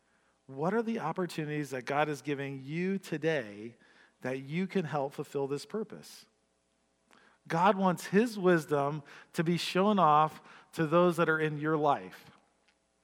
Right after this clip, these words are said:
that you have the opportunity to show off his character to. Because when you come down to the end of this chapter, we end with this picture of what is the legacy of wisdom.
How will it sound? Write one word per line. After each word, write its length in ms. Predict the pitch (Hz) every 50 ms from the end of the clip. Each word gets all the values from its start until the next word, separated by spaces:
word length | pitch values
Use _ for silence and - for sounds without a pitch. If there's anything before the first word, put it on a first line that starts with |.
| _ _ _ - - _ -
that 340 | 131 - 151 156 156 123 113
you 200 | 156 185 214 208
have 260 | 185 185 185 185 165
the 140 | 175 170 165
opportunity 680 | 160 160 - 170 156 - - 170 170 165 147 143 135
to 160 | 127 - 147 131
show 220 | - - 156 139
off 160 | 135 139 -
his 100 | 139 131
character 460 | - - 147 143 135 127 - - 117
to. 260 | 101 - 120 107 92 80 80 _ _ _ _ _ _ _ _ _ _ _ _ _ _ _ _ _ _ _ _ _ _ _ _ -
Because 260 | - 175 175 170 160
when 80 | 180 175
you 100 | 175 170
come 320 | - - 208 240 254 254
down 480 | 220 220 190 185 185 185 185 190 180 - - - - - - _ -
to 100 | - 180
the 240 | 165 180 180 208 202
end 400 | 170 185 190 196 202 208 208 220
of 240 | 214 185 165 143 147
this 180 | 170 160 -
chapter, 580 | - - 170 147 139 143 - - 123 107 104 101 110 _ _ _ _ _ _ _ _ _ _ _ _ _ _ _ _ _ _ - _ -
we 360 | - 139 160 170 185 196 202 202 214 - -
end 220 | 175 190 214 220
with 160 | 214 220 208 185
this 160 | 175 151 -
picture 400 | - - 185 180 - - 185 180
of 220 | 165 147 135 135
what 160 | 143 170 185
is 160 | 208 214 175 -
the 120 | - 160
legacy 760 | 143 143 143 160 160 165 156 175 160 - - 165 160 160 160
of 200 | 139 131 123 120
wisdom. 540 | 120 131 135 127 117 - - 95 87 85